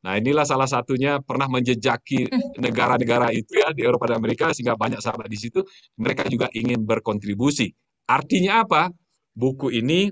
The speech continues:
Speaker 1: nanti akan merupakan pemikiran-pemikiran para dosen dari Indonesia, Ethiopia, Eropa, dan,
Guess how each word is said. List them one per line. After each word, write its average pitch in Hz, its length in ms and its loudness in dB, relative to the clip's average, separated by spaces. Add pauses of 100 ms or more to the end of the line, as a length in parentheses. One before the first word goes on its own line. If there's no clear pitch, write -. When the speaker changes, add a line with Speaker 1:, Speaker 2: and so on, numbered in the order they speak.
Speaker 1:
nanti 117 400 0
akan 131 320 -4
merupakan 113 680 -2 (640)
pemikiran-pemikiran 143 1300 0 (400)
para 147 320 2
dosen 139 560 4
dari 120 420 0
Indonesia, 156 920 0
Ethiopia, 175 880 2
Eropa, 143 640 4
dan, 147 320 0